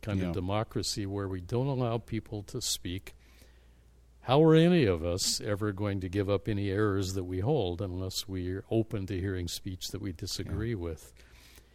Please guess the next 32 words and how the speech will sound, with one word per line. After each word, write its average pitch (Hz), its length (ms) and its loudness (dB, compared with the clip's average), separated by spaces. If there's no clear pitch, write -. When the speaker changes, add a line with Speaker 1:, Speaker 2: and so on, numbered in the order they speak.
Speaker 1:
And 110 400 2
something 165 400 4
as - 160 8
simple 156 320 4
as 117 100 2
the 117 120 0
Golden 113 480 0
Rule 73 240 -4
Speaker 2:
Mm-hmm. 101 360 -2
Speaker 1:
would 98 140 -4
surely 123 420 4
say, 90 440 0
I, 101 240 -2
I, 107 140 -6
I 147 40 0
mean, 135 200 6
within 120 460 4
certain 117 440 -2
obvious 85 560 -2
limits, 92 380 -6
I 131 100 -4
should 110 220 -6
allow 95 320 0
people 110 420 -6
to 107 80 -6
speak - 400 -6
their 92 140 -4
mind, 87 420 -4
and 113 240 -2
then 117 180 0
we 123 120 4
can 113 380 -2